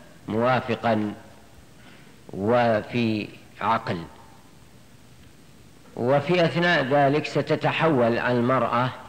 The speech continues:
بمشيئة الله بعد فترة من الزمن إلى محسنة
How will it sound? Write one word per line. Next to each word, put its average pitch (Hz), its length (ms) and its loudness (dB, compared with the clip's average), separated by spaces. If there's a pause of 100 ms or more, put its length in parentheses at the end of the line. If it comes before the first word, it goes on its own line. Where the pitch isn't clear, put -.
(880)
بمشيئة 123 640 0
الله 120 240 0
بعد 113 280 -2 (100)
فترة 127 400 -2
من 120 220 0
الزمن 123 600 -2 (1300)
إلى 131 520 2 (220)
محسنة 110 960 -2